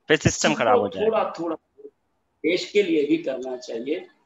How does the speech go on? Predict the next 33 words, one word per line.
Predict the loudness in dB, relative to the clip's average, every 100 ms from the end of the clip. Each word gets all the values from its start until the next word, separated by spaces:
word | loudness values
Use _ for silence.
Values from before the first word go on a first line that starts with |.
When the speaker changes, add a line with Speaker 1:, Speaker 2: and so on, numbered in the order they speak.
| _ 0
Speaker 2:
देश | 0 0 0
के | 0
लिए | 4 2
भी | 2 0
सोचना | -2 -6 -4 -6
चाहिए। | -4 -6 -8
ये | 2 4
मत | 6 4
सोचो | 2 0 2
ना | 0
देश | 4 4 4
हमारे | 2 4 2
लिए | 0
क्या | 4 4
करता | 4 0 0
है, | 2
बहुत | 4 2
कुछ | 0 -2
करता | -2 -2 -4 -12
है। | -14 _ _ _ _ _ _ _ _ _ -8
तो | 0
हमें | 2 4
अपने, | 4 4 2
इसी | 2 0
तरह | 2 2
अपने | 2 2 2
बिजनेस, | 2 2 2 0 0
अपने | -4 0 0
काम | 2 2 2
में | 2
उम्मीदें | 2 4 4 6 6
बहुत | 6 4 2
हैं | -2